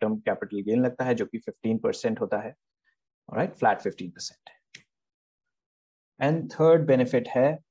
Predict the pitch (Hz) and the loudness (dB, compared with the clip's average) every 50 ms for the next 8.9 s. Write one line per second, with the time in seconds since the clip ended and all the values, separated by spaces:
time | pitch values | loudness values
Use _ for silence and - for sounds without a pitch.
0 | _ - 143 139 131 123 120 - 139 135 - - - 120 120 117 127 123 110 113 | _ -6 -6 -4 -4 -6 -2 -2 -2 -2 -2 -2 -4 -4 -2 0 -2 -2 -2 -2
1 | 120 113 107 113 110 104 101 101 98 - 104 98 98 92 - 98 95 - - 107 | -2 -4 -2 -2 -2 -2 -2 -2 -4 -4 -6 -6 -6 -8 -8 -10 -14 -14 -14 -8
2 | 98 120 110 - - 110 107 120 113 104 104 98 101 104 - - - 110 110 113 | -2 -2 0 2 2 0 2 0 0 0 0 0 0 -4 -4 -4 -4 0 4 4
3 | 113 107 - - 113 110 - 107 - - 104 101 98 - 98 117 139 135 170 160 | 4 4 2 -2 -4 -2 -2 -2 -2 -4 -8 -10 -6 -2 0 0 0 2 2 2
4 | 160 156 156 151 156 156 - 156 151 151 156 156 156 156 143 - - 117 107 110 | 2 4 4 4 2 2 0 -2 -2 0 4 6 6 6 6 4 0 0 2 4
5 | 104 107 107 104 107 107 98 113 117 117 - 139 123 - 127 120 120 120 113 120 | 4 6 6 6 4 4 4 2 0 2 2 2 2 2 2 2 2 4 4 4
6 | 110 117 113 110 113 113 107 101 - - 107 104 101 98 - _ - _ _ _ | 4 4 2 2 2 2 2 0 -2 -2 -2 -2 -2 -2 -6 _ -20 _ _ _
7 | - - - - 170 170 - - 156 151 143 127 117 120 107 101 98 - 107 107 | -10 -10 -2 -2 -2 -2 0 0 0 2 2 4 4 4 4 4 2 -2 -4 -4
8 | 104 - - - 131 139 143 151 147 151 143 139 135 135 139 139 135 | -4 -4 0 4 4 6 6 6 6 6 6 6 6 6 6 6 4